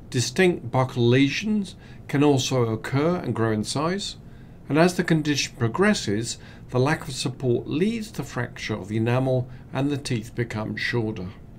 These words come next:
As erosive tooth wear progresses, anterior teeth may show signs of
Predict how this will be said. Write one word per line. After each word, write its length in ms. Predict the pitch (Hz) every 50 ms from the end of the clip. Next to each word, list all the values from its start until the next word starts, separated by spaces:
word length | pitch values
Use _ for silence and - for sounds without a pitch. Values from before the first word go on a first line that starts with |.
| - - - - - - - - - - - - - - - -
As 280 | - 160 175 185 180 -
erosive 640 | 170 - - 123 123 156 190 202 196 - 165 165 -
tooth 280 | - 147 139 131 -
wear 140 | - 127 120
progresses, 800 | 107 120 110 113 143 151 147 127 - 117 113 117 120 120 - - - - - - - - - - -
anterior 500 | - 123 131 135 131 - 185 214 196 170
teeth 400 | 151 - - 123 117 117 123 120 - -
may 180 | 120 113 113
show 300 | 107 - - 165 170 175
signs 580 | 170 170 - - 165 151 147 143 139 135 117 120
of 380 | 117 - - 151 185 - -